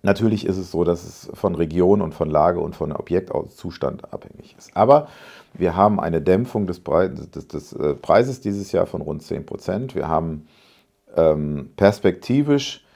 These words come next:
das habe ich immer schon mal wieder gesagt, meine Sicht darauf ist, wir werden das in Zukunft gar nicht mehr so pauschal sagen können, sondern wir,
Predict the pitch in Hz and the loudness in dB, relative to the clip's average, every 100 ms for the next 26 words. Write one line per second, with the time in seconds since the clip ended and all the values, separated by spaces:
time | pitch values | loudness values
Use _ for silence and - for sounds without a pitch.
0 | _ _ _ - 95 101 95 - - - | _ _ _ -2 0 0 -2 -10 -10 -2
1 | 113 107 - 101 92 98 92 90 90 104 | 2 2 2 0 0 2 2 4 4 4
2 | - 92 104 98 110 104 95 90 98 95 | 2 2 2 0 -2 -2 0 0 -2 -4
3 | - 82 90 95 95 76 85 101 95 - | -8 -2 0 0 -2 -6 -12 -10 -8 -4
4 | 87 85 85 80 - - 67 - 85 98 | -4 -4 -6 -4 -6 -4 -6 0 4 6
5 | 107 110 107 107 104 113 110 90 87 85 | 6 6 4 4 -4 -4 -4 -4 -4 -6
6 | - - _ _ - 87 - | -12 -20 _ _ 0 2 2